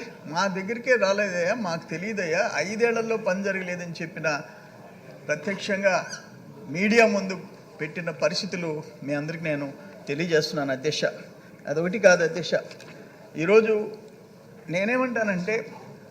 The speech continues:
ఎస్సీ ఎస్టీ సబ్ ప్లాన్, దానికి ఒక వాల్యూ ఉంది, దాన్ని మూసేసేసినారు. కార్పొరేషన్స్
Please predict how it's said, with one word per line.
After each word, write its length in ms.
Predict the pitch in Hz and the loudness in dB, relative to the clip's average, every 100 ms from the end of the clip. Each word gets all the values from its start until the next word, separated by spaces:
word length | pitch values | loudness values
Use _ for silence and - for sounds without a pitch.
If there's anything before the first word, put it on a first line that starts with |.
| - - - | -20 -20 -8
ఎస్సీ 260 | 160 - 269 | -6 0 4
ఎస్టీ 320 | 254 - 262 | 4 2 -6
సబ్ 300 | - 196 - | 2 2 4
ప్లాన్, 220 | 226 170 - - - - - - | 4 4 -2 -14 -16 -16 -20 -6
దానికి 240 | 160 185 202 | -2 0 0
ఒక 80 | 151 | 0
వాల్యూ 380 | 139 196 247 | -2 -2 -4
ఉంది, 280 | 214 139 - - - - - - - - | -8 -10 -14 -18 -18 -20 -20 -20 -20 -10
దాన్ని 540 | 135 160 208 220 190 - - - - | 0 0 0 -2 -6 -10 -20 -20 -10
మూసేసేసినారు. 760 | 139 196 220 202 175 - 139 - - - - - | -4 0 0 0 -6 -4 -6 -6 -16 -20 -18 0
కార్పొరేషన్స్ 880 | 180 220 277 294 269 226 262 233 | 4 4 4 4 4 4 2 2